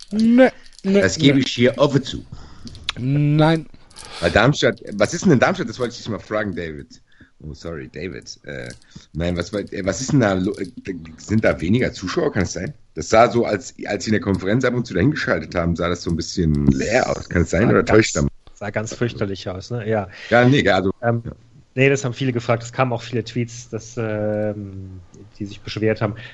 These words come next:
Speaker 3: Also der Punkt, das ist aber schon immer so, ähm, Darmstadt hat ja lange Zeit nur ein einziges Dach gehabt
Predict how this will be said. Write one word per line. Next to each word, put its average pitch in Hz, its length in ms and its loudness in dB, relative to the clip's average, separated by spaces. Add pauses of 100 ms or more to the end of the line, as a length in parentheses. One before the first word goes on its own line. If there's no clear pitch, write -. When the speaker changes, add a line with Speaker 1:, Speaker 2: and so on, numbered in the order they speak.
Speaker 3:
Also 120 240 2
der 127 120 8
Punkt, 160 380 4
das 120 180 -6
ist 139 140 -6
aber 139 100 4
schon - 160 -6
immer 131 220 4
so, 107 260 6 (280)
ähm, 113 440 0 (840)
Darmstadt 151 300 6
hat 147 140 2
ja 147 240 4
lange 139 280 4
Zeit 139 220 2
nur 127 140 2
ein 131 140 4
einziges 120 320 0
Dach 113 200 4
gehabt 98 440 -2